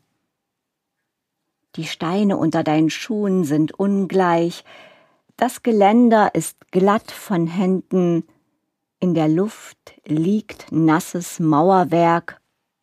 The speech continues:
selbst im Sommer. Und genau das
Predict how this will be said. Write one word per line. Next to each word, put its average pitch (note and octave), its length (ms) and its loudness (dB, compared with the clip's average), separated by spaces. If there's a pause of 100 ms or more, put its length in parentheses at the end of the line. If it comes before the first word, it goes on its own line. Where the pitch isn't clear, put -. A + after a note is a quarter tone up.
selbst F#3+ 580 -4
im A3 180 0
Sommer. E3 580 2 (1700)
Und F3+ 180 -4
genau F3 600 2 (180)
das - 440 -4